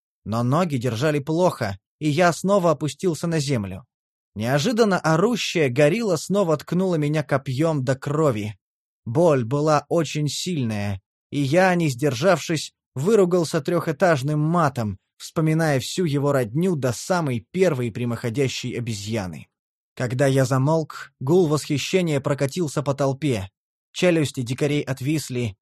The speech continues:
и они уставились на меня как на чудо. "Ха!" — взревел дикарь, по всей видимости, вождь. "Ха!" — хором отозвалась толпа.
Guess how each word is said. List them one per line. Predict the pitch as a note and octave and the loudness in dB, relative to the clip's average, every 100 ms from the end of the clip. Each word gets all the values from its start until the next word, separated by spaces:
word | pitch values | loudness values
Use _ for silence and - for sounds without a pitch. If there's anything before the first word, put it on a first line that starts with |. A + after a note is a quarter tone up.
| _ - | _ -6
и | C3 | 0
они | C3+ D#3 | 0 0
уставились | D#3+ C3 - D#3+ C3+ B2 | -2 -2 0 2 0 -4
на | C3 | -4
меня | B2 C3+ B2+ | -2 -2 -2
как | B2+ A#2 | -4 -4
на | A#2+ | -6
чудо. | - B2 G2 F#2 F#2+ _ _ _ _ _ | -6 -10 -8 -10 -12 _ _ _ _ _
"Ха!" — | D3+ F#3+ G3 E3+ D3+ G#2+ D#2 - _ _ _ _ - | 2 6 6 6 4 0 -4 -10 _ _ _ _ -10
взревел | G#2 C#3 C#3+ C#3+ | -2 0 2 0
дикарь, | A#2+ D3 C3+ G#2 - - | 0 -2 -2 -2 -10 -8
по | B2 | -8
всей | - C#3+ | -4 -4
видимости, | C3+ C3 C3 - B2 A#2 F#2+ - | -2 -2 -2 -4 -6 -6 -6 -10
вождь. | A2+ G#2 - - _ _ _ _ - | -8 -8 -14 -20 _ _ _ _ -6
"Ха!" — | C3+ G3+ B3+ C#4 C4 B3 A3 G3 D#3+ B2 F2+ G#2 _ _ _ _ _ | 2 6 8 10 8 6 4 4 2 0 -4 -12 _ _ _ _ _
хором | - D#3 D#3+ D#3 D#3+ | -2 2 4 4 2
отозвалась | C#3 C3+ C3+ C3 A#2+ | 0 2 2 2 0
толпа. | - A#2+ A#2 G#2+ F#2 | -2 -2 -2 -6 -8